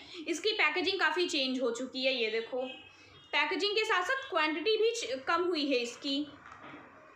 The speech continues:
and इसमें जो एमआरपी mention है वो वन नाइंटी फ़ाइव रुपीज है, but ये आपको उससे कम price में Amazon पे मिल जाएगा।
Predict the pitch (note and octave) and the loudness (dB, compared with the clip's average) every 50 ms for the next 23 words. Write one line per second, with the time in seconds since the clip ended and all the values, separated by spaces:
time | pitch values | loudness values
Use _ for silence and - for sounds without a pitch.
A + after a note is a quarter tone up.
0 | - - - - - - - - E4 E4 F#4 F#4+ F#4+ G4 G4 D#4 G4+ F#4 F4 D#4 | -20 -20 -20 -18 -18 -10 -2 0 2 2 2 2 2 0 0 2 2 4 4 4
1 | D4 C4+ C4+ C4 F4+ F#4 F#4 F#4+ F#4+ G4 F4 G#4 G4 F#4+ G4 G4+ G#4 G#4+ A4+ G#4 | 2 2 2 0 0 2 2 2 2 2 2 2 2 2 2 2 2 0 2 2
2 | D#4+ D4 D4+ D#4+ D#4 D#4 D4+ D4 E4+ E4+ - D#4 C4 C4+ C4+ - E4+ D#4+ - F4 | 2 4 4 4 4 4 2 0 -2 0 0 2 0 0 0 -2 -4 -2 -2 0
3 | E4+ F4 D#4 E4 G4 G#4+ F4+ F4 F4+ - - - - - - - - C#4+ E4+ E4+ | 0 0 0 0 -2 2 2 2 2 2 0 -4 -10 -12 -14 -12 -4 0 2 2
4 | E4 D#4+ - - A4 A4+ A4+ - - A#4 A4+ A4+ F4 D#4+ E4+ E4+ D#4+ F#4 E4 D#4 | 4 2 2 0 0 0 2 2 0 0 0 2 2 2 2 4 4 4 4 4
5 | E4+ D4 D4+ G#4+ A4+ G#4 F4 D4+ C4+ C#4+ C#4 C#4 D4 D4 F4 F#4 F4 D4 C4+ C4 | 2 0 0 2 2 2 2 2 2 2 2 2 2 0 0 0 2 2 2 0
6 | C4 D4 D#4 D4+ D#4 D#4+ D#4 E4 E4+ | 2 2 2 2 2 2 2 2 2